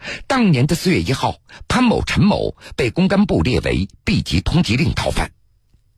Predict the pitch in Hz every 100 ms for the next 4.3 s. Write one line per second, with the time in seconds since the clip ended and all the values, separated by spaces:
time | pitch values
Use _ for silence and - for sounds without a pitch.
0 | _ _ _ _ _ _ _ _ _ -
1 | - - 135 - 101 104 - - 78 80
2 | 71 58 - _ _ - - 170 143 131
3 | 69 64 53 - - - - 76 113 165
4 | - -